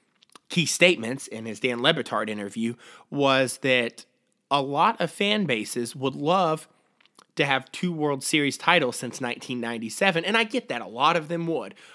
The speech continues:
Okay, you're talking to a Cubs fan, but also, I mean, there are Red Sox fans out there that struggled with this forever. You've got Cleveland Indians fans,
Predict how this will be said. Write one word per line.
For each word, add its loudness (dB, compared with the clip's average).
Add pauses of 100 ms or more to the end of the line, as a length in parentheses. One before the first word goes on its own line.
(100)
Okay, 0
you're 0
talking -4
to -6
a -8
Cubs -2
fan, -12 (260)
but -6
also, -2
I -8
mean, -14
there -8
are -8
Red 0
Sox -4
fans -8
out -8
there -8
that -10
struggled -8
with -10
this -12
forever. -8
You've -6
got 2
Cleveland 0
Indians 2
fans, -2